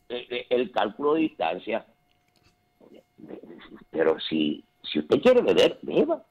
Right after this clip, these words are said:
Pero ¿por qué no coge un taxi? ¿Qué te cuesta? Si tienes dinero para beber, siempre guarda un poquito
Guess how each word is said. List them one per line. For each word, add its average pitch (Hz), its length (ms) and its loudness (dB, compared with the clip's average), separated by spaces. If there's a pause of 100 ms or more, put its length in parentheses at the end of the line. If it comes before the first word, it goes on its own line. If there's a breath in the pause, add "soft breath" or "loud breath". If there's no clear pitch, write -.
(1400)
Pero 64 160 -14
¿por 73 160 -6
qué 69 100 -8
no 64 140 -4
coge - 240 -6
un 71 180 -8
taxi? - 380 0
¿Qué - 100 4
te 220 160 4
cuesta? - 380 -4 (1500)
Si 101 100 -2
tienes 98 260 4
dinero 101 320 4
para 104 200 2
beber, 120 360 0
siempre 143 300 -4
guarda 135 320 0
un 135 240 -10
poquito 170 280 -2